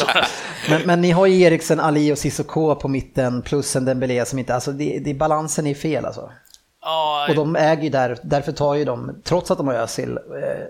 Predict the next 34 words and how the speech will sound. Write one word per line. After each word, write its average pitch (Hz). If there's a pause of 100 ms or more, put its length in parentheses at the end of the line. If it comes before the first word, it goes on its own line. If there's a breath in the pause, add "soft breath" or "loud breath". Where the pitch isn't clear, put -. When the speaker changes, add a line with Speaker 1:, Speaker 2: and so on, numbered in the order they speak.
(120)
Speaker 1:
ja, -
det 208
Speaker 2:
visst. 214
Speaker 1:
saknas 196
fysiken, 185
Speaker 2:
Mm. 143
Speaker 1:
defensiva 160
fysiken 151
där 135
tycker 131
jag, 131
eh, 113
speciellt 156
i 156
den 143
här 131
matchen 131
när 131
vi 131 (680)
möter 143
ett, 139
eh, 135
jämbördigt, 131
eller 127
i 127
den 127
här 135
matchen 123
bättre -
motstånd, 135
så 131
hade 127
vi 127
behövt 127